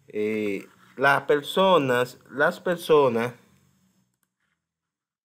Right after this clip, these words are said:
que se quieran incluir, a mí no me interesa, porque como yo tengo y quédate en casa, a mí no me interesa, eh, solicitarlo.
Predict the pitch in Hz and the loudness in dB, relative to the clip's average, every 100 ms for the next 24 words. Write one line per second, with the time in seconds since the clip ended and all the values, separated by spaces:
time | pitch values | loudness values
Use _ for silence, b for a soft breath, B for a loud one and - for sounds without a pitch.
0 | _ - 127 143 143 143 143 151 151 156 | _ -8 -6 -4 -2 2 2 2 -2 -2
1 | 139 127 117 117 131 135 139 147 151 139 | 0 2 0 -2 -2 -2 0 2 2 0
2 | 131 120 113 107 107 104 107 104 131 135 | -4 -6 -6 -6 -6 -4 -4 -2 0 2
3 | 123 107 104 107 107 120 120 117 110 90 | 2 0 0 0 -2 -4 -2 -4 -4 -6
4 | 95 107 110 123 131 135 120 107 110 - | -6 -4 -2 -2 -4 -2 0 2 0 -2
5 | 143 - b b b b b b _ - | -12 -14 b b b b b b _ -8
6 | 101 104 104 101 92 - - _ _ _ | -2 0 0 -2 -4 -6 -12 _ _ _
7 | _ _ - 104 98 90 80 82 78 67 | _ _ -6 -6 -6 -10 -10 -10 -12 -14
8 | 55 | -18